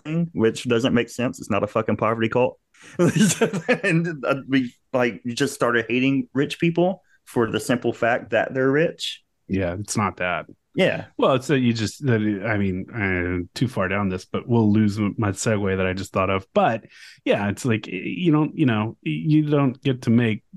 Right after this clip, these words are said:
Speaker 2: you know, a hundred billion dollars and give two million away and be like, "Look at how great I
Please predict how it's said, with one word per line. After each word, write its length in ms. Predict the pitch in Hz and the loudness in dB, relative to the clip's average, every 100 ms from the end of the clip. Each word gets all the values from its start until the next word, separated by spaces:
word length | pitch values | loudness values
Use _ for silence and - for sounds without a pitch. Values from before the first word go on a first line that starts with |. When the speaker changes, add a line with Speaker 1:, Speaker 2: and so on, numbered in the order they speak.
| - | -8
Speaker 2:
you 120 | 135 123 | 0 2
know, 220 | 98 - - | 2 -2 -4
a 60 | |
hundred 260 | 117 120 107 | 0 0 0
billion 240 | 107 101 | 0 2
dollars 440 | 98 98 98 95 95 | 2 2 0 -2 -2
and 120 | 95 | -2
give 260 | 98 - - | -2 -4 -8
two 160 | - 104 | 0 2
million 300 | 95 92 90 | 4 2 0
away 340 | 90 92 95 | 0 -2 -2
and 120 | 101 | -4
be 80 | 98 | -2
like, 300 | 98 95 - | -2 -4 -4
"Look 240 | 131 160 202 | -2 0 2
at 80 | 180 | 2
how 200 | 175 165 | 2 0
great 280 | - 90 | 0 -2
I 120 | - | 0